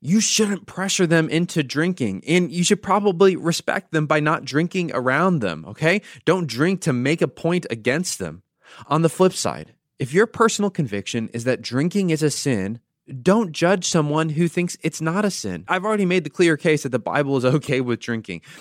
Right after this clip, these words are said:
Don't judge that person. Paul warns against judging others in Romans fourteen, that exact same passage. Maybe I could add a number six here. Uh, maybe it's not an official number six.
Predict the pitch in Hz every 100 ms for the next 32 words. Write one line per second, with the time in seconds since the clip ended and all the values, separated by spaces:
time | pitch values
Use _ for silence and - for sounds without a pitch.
0 | - 143 170 151 139 165 214 - 127 -
1 | 95 90 90 - 170 160 135 156 196 170
2 | 147 139 117 110 135 151 143 - 160 160
3 | 135 135 147 160 165 175 175 - 175 -
4 | 190 170 131 139 135 127 127 143 - -
5 | _ - 135 123 123 - _ _ - 104
6 | 101 78 64 - - _ - 117 127 165
7 | 165 156 143 120 117 117 113 110 - 110
8 | - 110 104 101 - 95 95 - 110 107
9 | 107 101 101 95 90 - 98 101 95 92
10 | 92 - 85 -